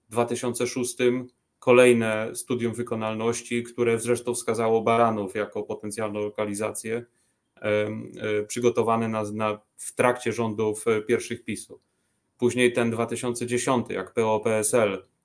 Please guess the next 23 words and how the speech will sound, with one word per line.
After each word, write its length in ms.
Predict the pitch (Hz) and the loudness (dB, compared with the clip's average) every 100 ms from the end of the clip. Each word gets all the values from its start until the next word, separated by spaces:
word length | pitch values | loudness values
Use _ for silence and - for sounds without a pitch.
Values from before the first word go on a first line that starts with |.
| _ | _
wydaje 360 | 110 107 107 107 | -2 2 4 6
jedenaście 520 | 107 110 110 107 110 | 4 2 -2 -4 -6
milionów 360 | 110 107 107 101 | -4 -4 -6 -4
złotych 360 | 107 104 101 | -4 -4 -6
i 80 | 104 | -8
otrzymuje 380 | 95 113 107 104 | -8 -8 -4 -4
rekomendację 640 | 101 107 104 101 98 107 | -4 -6 -6 -4 -4 -6
budować. 540 | 98 101 95 - - _ _ _ _ _ | -8 -4 -4 -6 -16 _ _ _ _ _
Później 300 | 120 117 117 | -2 2 2
jeszcze 420 | 113 113 - 113 | 2 0 -2 -2
w 60 | 107 | 0
roku 220 | 113 - | -2 -2
dwa 140 | 113 113 | -2 -2
tysiące 400 | 110 117 110 120 | -4 -6 -6 -4
piętnastym 600 | 123 135 139 - 98 92 | -4 0 0 0 -6 -8
rząd 260 | 104 101 | -6 -4
Ewy 180 | 107 107 | -4 -4
Kopacz 480 | - 113 95 - - _ _ _ | -2 0 0 -2 -8 _ _ _
przyjął 420 | - 117 107 104 104 | -6 0 2 2 2
dokument 440 | 107 120 107 101 | 0 0 -2 -2
o 60 | 107 | -2
nazwie 360 | 107 104 104 | -2 0 -2
Strategia 720 | 98 107 107 101 104 101 101 | -2 -2 -2 2 2 2 -2